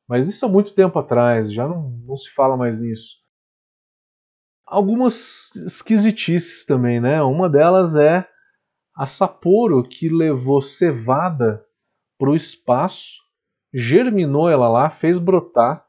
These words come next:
trouxe aqui pro, pra baixo e plantou ela. Plantou e fez com que esse, essa cevada crescesse.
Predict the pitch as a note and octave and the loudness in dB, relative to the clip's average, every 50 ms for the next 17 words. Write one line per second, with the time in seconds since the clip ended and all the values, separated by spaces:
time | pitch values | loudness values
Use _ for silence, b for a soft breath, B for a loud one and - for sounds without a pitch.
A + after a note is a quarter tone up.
0 | _ _ _ _ _ _ _ _ _ _ _ - D#3+ E3+ A#3 B3+ B3 - - F3+ | _ _ _ _ _ _ _ _ _ _ _ 2 4 4 4 4 0 -2 -4 -4
1 | C#3+ C#3 - - E3+ F3+ F3 - D3 C#3 C3+ B2+ B2 B2 B2 A#2+ A#2 A#2 A2+ G#2+ | -4 -4 -4 -4 -4 -4 -2 0 4 6 6 6 6 6 4 2 2 0 -2 -4
2 | A2 - _ _ _ _ _ _ _ _ _ _ _ _ _ _ C3+ B2+ B2 B2 | -6 -12 _ _ _ _ _ _ _ _ _ _ _ _ _ _ 2 4 4 4
3 | A#2 A#2 A#2+ C3 D3+ D3+ - G3 E3 - - F3 F3+ G3 G3 F#3 - _ - F#3 | 4 4 2 2 2 0 -2 -6 -6 -4 0 2 2 2 2 0 -2 _ 4 6
4 | F#3+ G3 F3 C3+ A#2+ A2+ A2 G#2 G2+ - _ _ _ _ _ _ _ _ _ _ | 6 6 6 6 4 4 4 0 -2 -6 _ _ _ _ _ _ _ _ _ _
5 | _ _ _ _ _ _ _ _ _ _ - D#3 E3+ F#3+ F#3+ F3+ E3 - - D3 | _ _ _ _ _ _ _ _ _ _ 2 4 6 6 4 2 0 0 0 2
6 | D3+ F#3 A#3 A#3+ - _ _ _ _ _ _ _ _ _ _ _ _ _ _ _ | 4 4 2 0 -4 _ _ _ _ _ _ _ _ _ _ _ _ _ _ _
7 | _ _ _ _ F3 F3+ G3+ - - - F#3+ F3+ F#3 G3 F#3+ - - - - G#3 | _ _ _ _ -4 -4 -4 -4 0 2 2 2 4 2 0 -4 -6 -4 -2 0
8 | G3+ G3 G3+ - - F#3 F#3 F#3 F#3 F#3+ F#3+ F#3+ F#3+ F#3 - - - - - - | 0 0 -2 -6 -6 -4 -2 -2 0 0 2 2 0 0 -2 -8 -18 -18 -10 -6
9 | - G#3 - E3+ D3 - - F#3+ - G3+ F3+ D#3+ E3 D#3+ E3 E3+ E3+ - F#3 G3 | -6 -6 -6 -8 -10 -10 -12 -6 -4 -2 0 0 0 -2 -2 -4 -4 -2 -2 -2
10 | G3 G3 - D#3+ C#3+ D3 D3 - - _ _ | -2 -4 -6 -6 -6 -6 -8 -12 -20 _ _